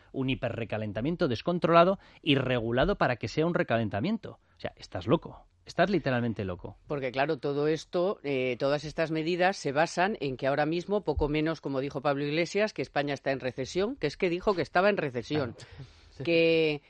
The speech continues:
Speaker 2: que los índices de pobreza, que los índices de desigualdad, que todos los índices que dio, yo no sé las fuentes, decía, decía fuentes públicas, pero es falso, no estaban en ninguna fuente pública las cosas que decía,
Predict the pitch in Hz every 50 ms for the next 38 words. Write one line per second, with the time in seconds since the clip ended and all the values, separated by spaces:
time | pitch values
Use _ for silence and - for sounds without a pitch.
0 | _ _ - 175 165 160 160 156 - 196 214 196 226 202 - 214 202 196 202 175
1 | 170 175 175 170 175 196 202 196 - 202 196 196 202 175 - - 165 151 151 143
2 | - 185 185 185 190 - 196 180 180 185 180 170 - - 175 170 175 170 175 165
3 | 180 185 185 190 185 - - - - _ - 151 135 135 - _ _ - 220 220
4 | 240 247 247 220 - - 233 226 240 220 240 214 - 247 240 240 - - - 165
5 | 151 170 190 208 220 240 208 170 151 165 170 180 170 - - 190 185 185 180 139
6 | 127 143 143 131 - - - 170 175 180 - - 208 208 156 143 - - 180 208
7 | 214 - - 151 151 143 - - 196 190 - 214 208 - 175 - - 180 185 196
8 | 190 175 208 202 - - 131 120 117 - - 147 151 151 - 185 185 175 147 127
9 | 123 113 123 117 117 113 113 117 117 113 117 113 120 113 110 - 123 120 - 110
10 | 98 131 120 120 110 - 113 107 101 - 117 101 110 98 - 113 110 107 107 -
11 | - 143 156 190